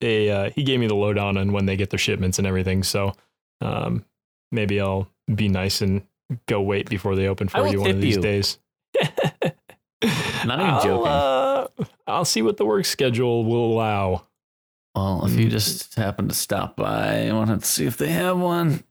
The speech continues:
Speaker 2: Please do. I'd love that. <laughs>
Speaker 1: It's a little out of the way, but it is always fun to go over there. So, um, I'll,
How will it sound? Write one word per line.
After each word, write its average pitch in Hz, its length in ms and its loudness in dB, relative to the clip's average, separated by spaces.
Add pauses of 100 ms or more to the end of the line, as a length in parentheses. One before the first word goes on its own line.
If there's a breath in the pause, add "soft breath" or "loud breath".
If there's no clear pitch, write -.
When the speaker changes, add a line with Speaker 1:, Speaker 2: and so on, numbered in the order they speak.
(120)
Speaker 2:
Please 359 340 0
do. - 280 0
I'd - 160 -2
love - 220 -2
that. - 400 -2
<laughs> - 40 -20 (120)
Speaker 1:
It's 147 160 2
a 170 60 2
little 190 340 2
out 135 140 2
of 123 80 2
the 117 80 2
way, 107 420 0 (320)
but 120 460 -2 (380)
it 135 120 2
is 139 200 2
always 120 260 2
fun 117 200 -2
to 107 100 2
go 104 140 2
over 98 140 0
there. 98 220 0
So, 101 320 -4 (640)
um, - 420 -4 (960)
I'll, 113 240 0